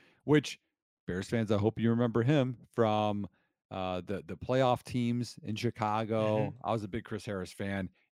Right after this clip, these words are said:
Speaker 1: Again, talking about a guy that wasn't overly athletic, Robert, that was Chris Harris.
Speaker 2: <laughs>
Speaker 1: In the right spot a lot, but just not overly athletic. And then, interestingly enough, another one of his defensive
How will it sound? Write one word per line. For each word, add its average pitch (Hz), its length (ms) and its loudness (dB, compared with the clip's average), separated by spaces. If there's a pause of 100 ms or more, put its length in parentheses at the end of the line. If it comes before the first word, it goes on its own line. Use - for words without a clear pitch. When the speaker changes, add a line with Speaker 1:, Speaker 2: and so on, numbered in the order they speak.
Speaker 1:
Again, 120 240 -2 (240)
talking 147 340 2
about 170 200 6
a 147 40 2
guy 143 200 4
that 107 120 -4
wasn't 123 360 4
overly 131 420 6
athletic, 143 720 2
Robert, 120 540 4
that 147 240 4
was 165 160 2
Chris 190 260 6
Harris. 170 300 8 (180)
Speaker 2:
<laughs> - 200 -20
Speaker 1:
In 156 180 0
the 180 100 4
right 202 280 6
spot 247 440 4
a 220 40 4
lot, 127 380 2 (1040)
but 135 100 -2
just 127 140 -4
not 156 140 2
overly 156 260 4
athletic. 139 460 4 (280)
And 165 120 -2
then, 190 200 2
interestingly 254 600 0
enough, 175 400 2 (320)
another 147 400 0
one 185 160 0
of 165 60 -6
his 131 180 -2
defensive 135 800 -2